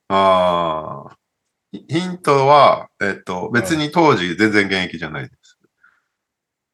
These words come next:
Speaker 2: え？現役じゃない？
Speaker 1: 二千二十一年で、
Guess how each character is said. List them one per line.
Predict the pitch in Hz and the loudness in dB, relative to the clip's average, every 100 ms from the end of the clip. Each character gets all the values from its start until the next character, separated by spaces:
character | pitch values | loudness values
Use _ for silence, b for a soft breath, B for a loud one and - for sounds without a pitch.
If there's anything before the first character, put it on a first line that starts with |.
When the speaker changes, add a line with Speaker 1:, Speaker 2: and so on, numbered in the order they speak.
| _ _ _ | _ _ _
Speaker 2:
え？ | 165 - - _ _ _ - | -2 -2 -6 _ _ _ -4
現 | 143 220 | 2 2
役 | 214 | 4
じ | 131 | 2
ゃ | |
な | 117 131 | 4 2
い？ | - _ _ _ _ _ _ _ _ _ _ - - | 0 _ _ _ _ _ _ _ _ _ _ -18 -10
Speaker 1:
二 | 101 | -6
千 | 110 120 | 0 2
二 | 113 107 | 2 0
十 | 104 | -2
一 | 98 101 | -2 -4
年 | 101 92 | -4 -4
で、 | 101 127 120 | 2 2 0